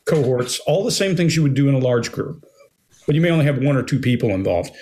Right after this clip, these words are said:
And the richer and more famous you become, and when you become an icon that cannot walk the street, you have to be m-, even more, more guarded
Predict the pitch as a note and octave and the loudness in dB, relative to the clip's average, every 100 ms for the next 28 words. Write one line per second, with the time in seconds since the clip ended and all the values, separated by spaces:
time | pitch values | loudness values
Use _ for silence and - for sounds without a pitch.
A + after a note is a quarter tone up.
0 | - - - C3+ C3 F3 F3+ F3+ C#3 C3+ | -20 -8 -2 0 2 0 0 0 2 0
1 | C3+ D#3 D3+ C#3+ C#3 C#3 C#3 C3+ A2+ A#2 | 0 0 0 0 -2 0 0 0 0 0
2 | A#2+ C#3 D3 D3 C3 A#2 B2 B2 C3+ B2 | 0 2 2 0 0 0 -2 0 0 0
3 | A#2 - _ - C3+ C3+ C3 B2+ C3 C3+ | -2 -4 _ -2 2 2 2 0 0 -2
4 | C3+ - D3 C#3+ D3 - - _ - - | -6 -4 0 0 -2 -10 -20 _ -4 -2
5 | E3+ D3+ C#3 E3 E3 D#3+ C#3+ B2+ C3 C#3 | 0 2 2 2 2 2 2 2 2 2
6 | E3 D3 A#2+ G2 - - C3+ D#3 F#3+ D#3 | 2 2 0 -2 -6 0 2 2 2 0
7 | B2 A2 G#2 G#2+ G#2 | 0 0 0 -2 -6